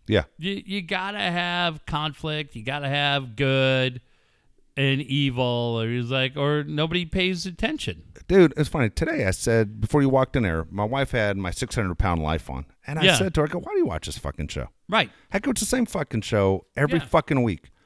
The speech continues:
Speaker 1: When they have to go to Houston to see the fucking guy that's gonna do the surgery and tell him they're
Speaker 2: Yeah.
Speaker 1: too fat,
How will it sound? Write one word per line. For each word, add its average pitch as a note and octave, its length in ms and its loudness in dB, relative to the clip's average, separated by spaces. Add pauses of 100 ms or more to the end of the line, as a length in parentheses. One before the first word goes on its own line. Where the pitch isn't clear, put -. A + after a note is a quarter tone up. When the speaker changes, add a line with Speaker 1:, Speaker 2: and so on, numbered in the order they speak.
(280)
Speaker 1:
When C3 120 4
they C3+ 80 6
have E3+ 160 4
to G3 60 2
go G3+ 160 6
to G#3+ 80 2
Houston F3+ 600 4
to D3 100 2
see E3 240 0
the F3 100 0
fucking E3 360 0
guy D3+ 160 4
that's D#3 180 2
gonna E3 180 2
do D#3+ 100 2
the D#3 100 4
surgery D3 340 2
and C3+ 80 2
tell C#3 140 2
him C#3+ 100 2
they're C3 100 4
Speaker 2:
Yeah. D#3 80 4
Speaker 1:
too D#3 120 8
fat, A#2 380 4